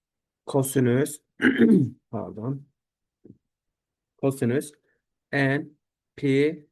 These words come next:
c t bölü a artı b n sinüs n pi c t bölü a.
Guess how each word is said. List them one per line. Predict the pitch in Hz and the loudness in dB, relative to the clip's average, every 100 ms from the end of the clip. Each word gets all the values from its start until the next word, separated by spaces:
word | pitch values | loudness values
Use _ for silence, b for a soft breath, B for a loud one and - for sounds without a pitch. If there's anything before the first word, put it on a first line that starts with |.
| _ _ _ | _ _ _
c | - 127 127 131 | -4 -2 -2 -6
t | 139 135 127 | -4 -2 -2
bölü | 120 113 107 104 - - | -2 -2 -2 -4 -12 -10
a | 113 104 113 139 _ _ _ _ _ _ _ _ _ _ _ _ _ _ _ - | -6 -4 -4 -6 _ _ _ _ _ _ _ _ _ _ _ _ _ _ _ -6
artı | 151 135 110 107 120 113 113 | 0 2 2 0 -4 -4 0
b | 123 131 131 | 2 2 0
n | 131 127 151 - _ _ _ _ _ _ _ _ _ _ | -2 -2 -4 -8 _ _ _ _ _ _ _ _ _ _
sinüs | - - 151 135 135 170 - - _ _ _ _ _ _ _ _ _ _ _ _ _ _ _ _ _ _ _ _ _ _ _ _ _ _ _ _ _ _ _ - | -14 -2 2 2 0 -4 -12 -18 _ _ _ _ _ _ _ _ _ _ _ _ _ _ _ _ _ _ _ _ _ _ _ _ _ _ _ _ _ _ _ -6
n | 139 135 131 131 | -2 2 0 -2
pi | 135 135 123 117 | -2 0 0 -2
c | 120 120 117 | -4 -2 -4
t | - 123 123 117 | -4 -4 -4 -2
bölü | 107 107 - | -4 -4 -8
a. | 113 110 143 | -4 -2 -2